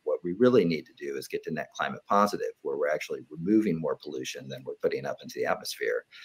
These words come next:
And again, the best available science is, is that that transition point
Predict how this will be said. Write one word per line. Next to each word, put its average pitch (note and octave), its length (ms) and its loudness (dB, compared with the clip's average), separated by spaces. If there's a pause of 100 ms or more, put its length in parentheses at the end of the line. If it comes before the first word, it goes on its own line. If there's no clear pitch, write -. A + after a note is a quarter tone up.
(260)
And D2+ 80 2
again, E2 300 4
the D2+ 60 4
best - 260 6
available E2 400 4
science A#2+ 400 8
is, - 300 -4 (260)
is D2 220 0
that D2+ 180 0
that D2+ 260 0
transition E2 640 2
point C2+ 380 -6